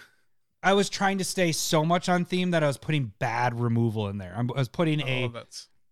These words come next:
Speaker 1: a sorcery three drop that removed, uh, an enchantment or, or destroyed an enchantment or an artif-,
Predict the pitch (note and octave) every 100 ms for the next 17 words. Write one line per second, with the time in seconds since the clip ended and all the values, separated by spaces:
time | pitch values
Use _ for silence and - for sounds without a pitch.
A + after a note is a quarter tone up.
0 | _ _ _ - D#3 C3+ - F3+ G3 G3
1 | F#3 - F3+ F3 E3+ D#3+ - D#3+ E3+ E3
2 | C#3+ C#3+ C3+ C3+ - C3 C3+ C3 C3 B2+
3 | C3+ C#3 D3 D3+ D3 C#3+ B2+ - C#3 C3
4 | B2+ B2 B2+ B2+ - C#3+ C3+ C#3 C3 C#3
5 | B2 C3+ B2 C3 C#3+ C#3 C3 A#2+ C#3 B2+
6 | B2+ B2+ B2 C3 C3